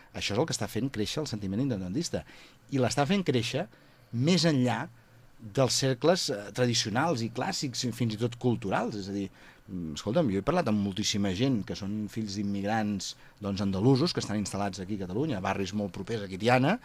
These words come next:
doncs, que se n'han donat compte d'això, na-,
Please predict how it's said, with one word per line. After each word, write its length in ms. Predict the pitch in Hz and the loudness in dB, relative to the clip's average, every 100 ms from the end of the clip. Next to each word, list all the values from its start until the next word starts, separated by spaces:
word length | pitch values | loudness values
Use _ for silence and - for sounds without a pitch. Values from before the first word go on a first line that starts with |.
| - - - - - | -12 -20 -20 -20 -16
doncs, 300 | 98 101 82 | -4 -2 -2
que 100 | - | -2
se 140 | - | -2
n'han 160 | 82 131 | 0 4
donat 240 | 214 127 | 6 4
compte 240 | - 104 98 | 2 -2 0
d'això, 400 | 90 - 110 180 - - - - - | -2 0 2 0 -2 -20 -20 -14 -2
na-, 360 | 131 117 117 | 2 4 2